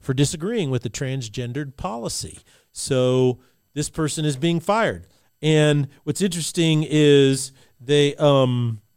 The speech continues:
her name is Kathy McCord. You can look her up. She's being, uh,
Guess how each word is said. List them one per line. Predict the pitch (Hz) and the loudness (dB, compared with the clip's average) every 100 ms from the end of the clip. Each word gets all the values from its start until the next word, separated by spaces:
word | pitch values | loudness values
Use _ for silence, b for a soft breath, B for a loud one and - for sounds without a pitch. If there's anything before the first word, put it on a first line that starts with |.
| _ _ _ _ | _ _ _ _
her | 147 | 2
name | 156 143 | 4 4
is | 131 | 0
Kathy | - 151 - | 0 0 0
McCord. | 131 - 175 196 226 208 - _ | -4 0 4 6 6 2 -12 _
You | 131 | -4
can | 143 139 | 0 4
look | 151 | 2
her | 135 - | 0 0
up. | 165 196 196 - b b - | 4 4 0 -12 b b -8
She's | - 139 | -2 0
being, | 131 147 143 143 147 - | 4 4 4 2 0 0
uh, | 143 135 127 127 123 120 | 4 6 6 6 4 2